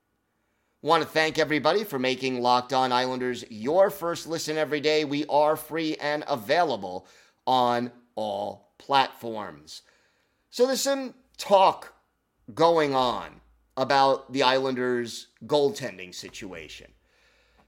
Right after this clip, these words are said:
And, you know, I think part of it is because the Islanders lost in Semyon Varlamov's return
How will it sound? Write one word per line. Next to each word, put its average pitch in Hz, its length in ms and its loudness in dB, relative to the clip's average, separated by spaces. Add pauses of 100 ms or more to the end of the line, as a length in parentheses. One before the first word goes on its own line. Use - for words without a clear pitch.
(140)
And, 156 760 2 (600)
you 156 120 -14
know, 185 280 4
I 170 60 2
think 202 320 -4
part 175 300 2
of 170 100 -6
it 165 80 -4
is 147 140 -6
because 156 800 -4 (280)
the 139 140 0
Islanders 147 420 2
lost 139 540 2
in 143 120 -4
Semyon 139 460 -2
Varlamov's 131 880 2
return 131 580 -2